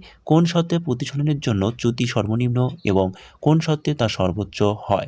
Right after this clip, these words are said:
মানে সর্বনিম্ন এবং সর্বোচ্চ হয় কখন, সেটি কর-, তোমাদের করতে হবে।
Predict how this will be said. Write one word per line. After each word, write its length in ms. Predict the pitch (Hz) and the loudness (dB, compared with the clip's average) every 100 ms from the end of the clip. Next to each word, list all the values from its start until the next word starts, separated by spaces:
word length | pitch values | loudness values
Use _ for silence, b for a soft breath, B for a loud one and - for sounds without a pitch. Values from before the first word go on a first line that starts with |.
| 120 | -6
মানে 160 | 104 | -8
সর্বনিম্ন 440 | 101 113 113 131 147 | -4 -4 -4 -4 -6
এবং 100 | 143 | -4
সর্বোচ্চ 380 | 113 107 107 120 | -4 -6 -8 -6
হয় 140 | 123 | -4
কখন, 340 | 101 92 135 156 - B B B | -2 0 -2 -6 -10 B B B
সেটি 260 | - 117 120 | -6 -4 -4
কর-, 340 | 123 123 - | -6 -8 -4
তোমাদের 260 | 113 117 117 | 0 0 0
করতে 280 | 123 - | -2 -2
হবে। 240 | 127 131 | -2 -2